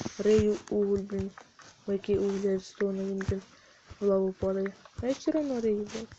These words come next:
Кірка скоро поламається. Треба буде знову крафтити. Так,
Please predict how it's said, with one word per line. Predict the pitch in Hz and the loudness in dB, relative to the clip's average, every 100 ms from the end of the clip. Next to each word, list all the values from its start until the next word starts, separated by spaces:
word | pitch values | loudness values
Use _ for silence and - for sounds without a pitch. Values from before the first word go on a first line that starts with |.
| - | -2
Кірка | 233 - | 0 0
скоро | - 208 | -2 -2
поламається. | 196 - 196 196 190 - - - - - - | 0 -2 -2 -4 -6 -12 -20 -20 -20 -20 -20
Треба | - 202 202 | -4 0 2
буде | 196 - - - | 2 -4 -20 -12
знову | 208 208 202 | -6 -2 -2
крафтити. | 202 - 202 - - - - - - - _ _ | -2 -2 -2 -4 -12 -12 -18 -18 -20 -20 _ _
Так, | 220 196 | -4 -4